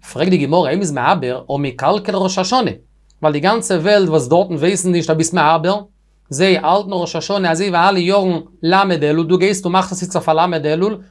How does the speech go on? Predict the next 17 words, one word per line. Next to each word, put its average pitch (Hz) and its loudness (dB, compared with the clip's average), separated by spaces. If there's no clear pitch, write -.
און 175 -2
אויף 151 -2
מארגן 190 4
איז 190 -2
ראש 170 -2
השנה, 180 0
און 151 -2
די 139 -2
גאנצע 170 -2
וועלט 165 -4
האלט 139 -4
ראש 160 0
השנה 170 -6
נישט 170 -4
ביי 147 -2
ריכטיקן 156 -8
טאג. 180 0